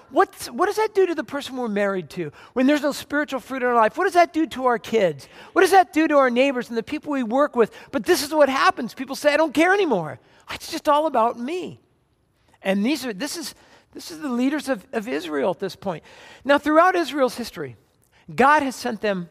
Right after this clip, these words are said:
sent them prophets, messengers. A prophet is just someone who would receive a message from God,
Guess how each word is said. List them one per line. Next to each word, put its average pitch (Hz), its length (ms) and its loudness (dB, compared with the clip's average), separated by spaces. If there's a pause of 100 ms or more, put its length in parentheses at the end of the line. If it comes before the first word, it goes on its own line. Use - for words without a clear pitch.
(200)
sent 254 220 -10
them 220 120 -2
prophets, - 720 -8 (380)
messengers. 190 580 -2
A 175 40 -12
prophet 285 480 0
is 214 80 -6
just - 240 -12 (220)
someone 285 380 -2
who 233 100 -6
would 190 140 -6
receive 214 380 -10
a 208 60 -4
message 233 520 -8 (300)
from 202 220 -6
God, 170 380 2